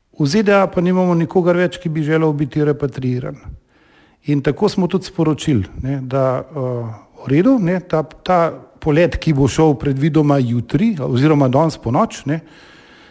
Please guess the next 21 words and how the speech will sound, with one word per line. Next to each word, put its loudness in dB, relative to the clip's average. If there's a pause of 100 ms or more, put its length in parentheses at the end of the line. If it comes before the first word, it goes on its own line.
(1200)
je 4
imel 2
še -2
nekaj -2
prostih -2
mest -4 (380)
in 0
tega 2
niso 0
zasedli 0
niti -2
Slovenci, 0
niti -2
kakšni -2
drugi -2
in 2
za 2
nas 2
velja, 2
da, 4
eh, -2